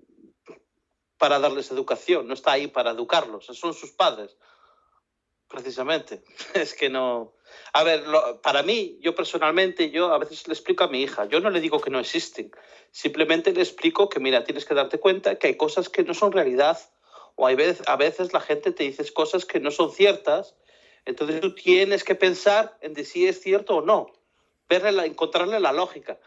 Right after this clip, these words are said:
Pero yo no voy a coger y decirle directamente, "Oye, las hadas no existen, Papá Noel no existe". No, porque le hace mucha ilusión. Y, y que precisamente un cura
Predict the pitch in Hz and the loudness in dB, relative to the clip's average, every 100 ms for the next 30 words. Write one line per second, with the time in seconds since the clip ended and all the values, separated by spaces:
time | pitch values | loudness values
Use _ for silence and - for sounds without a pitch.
0 | _ _ _ 135 135 135 147 175 190 180 | _ _ _ -2 -2 0 0 4 2 2
1 | - 170 156 147 156 147 143 143 143 139 | -2 0 0 -4 -4 -4 -2 0 0 -2
2 | 131 120 165 135 120 - 156 190 190 139 | -2 2 2 2 0 2 0 2 -2 -4
3 | 156 - - 113 - 127 135 131 147 156 | -8 -6 -8 -6 -4 -2 -2 -2 -4 -6
4 | 156 147 - - - _ 220 233 226 233 | -6 -8 -10 -14 -20 _ 0 0 2 0
5 | 233 233 247 196 117 - 196 190 _ _ | 0 -4 -2 0 0 2 2 2 _ _
6 | _ _ _ _ _ _ _ _ _ - | _ _ _ _ _ _ _ _ _ -4
7 | 180 - 175 165 151 151 160 156 175 190 | -4 -2 -6 2 2 2 -2 2 2 2
8 | 185 190 180 - 226 123 - | 2 2 0 -2 2 2 -2